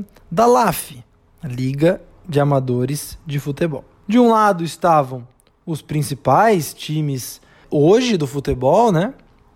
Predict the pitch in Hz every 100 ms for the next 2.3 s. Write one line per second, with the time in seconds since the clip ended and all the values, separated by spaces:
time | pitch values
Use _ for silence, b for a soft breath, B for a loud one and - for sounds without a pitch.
0 | _ - - 139 139 139 135 135 123 -
1 | - b b b _ 143 143 175 - 139
2 | 135 190